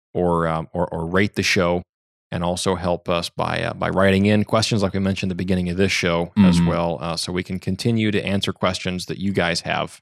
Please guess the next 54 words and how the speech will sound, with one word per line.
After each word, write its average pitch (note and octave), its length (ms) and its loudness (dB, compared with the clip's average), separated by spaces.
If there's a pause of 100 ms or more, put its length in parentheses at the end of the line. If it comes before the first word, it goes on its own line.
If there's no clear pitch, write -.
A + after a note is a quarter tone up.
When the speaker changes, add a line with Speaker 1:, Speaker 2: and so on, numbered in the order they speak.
Speaker 1:
uh, - 180 -12
in F2 140 -6
future F2+ 280 -6
episodes. - 420 -8 (180)
Speaker 2:
Absolutely. E2 540 -2
If - 120 -10
you F#2+ 80 0
have F#2 160 2 (120)
any A#2 280 8
questions F#2 400 2
on E2+ 140 0
anything F#2 380 2
we E2+ 100 2
mentioned, E2 380 0
if D#2+ 100 -8
you F2 80 -2
want F2 220 2
some, E2 260 -2
uh, E2+ 160 -4
expansion F2+ 720 0
on E2 100 2
a D#2+ 60 -2
certain E2+ 320 0
topic, E2 540 0
uh, D#2+ 160 -4
maybe E2 60 0
Speaker 1:
Yeah. D#2 120 0
Speaker 2:
something E2 320 -4
that E2+ 140 -4
confused E2+ 420 -4
you, E2 140 -2 (560)
uh, E2 160 0
send C3 200 6
an A#2+ 60 10
email A2+ 280 10
to F#2 340 0
info G#2 340 6
at F#2 160 2
the - 80 -2
northern F2 240 2
hunter E2+ 200 4
dot E2 180 -2
com. A#2 420 6
That'll E2 220 0
get E2 180 -6
you E2 60 -6
directly E2 400 -2
to G2 200 4
us. F#2+ 180 2
You F2 80 -2
can E2 120 -8
find F2 240 0
us E2 140 -4
on D#2+ 220 -4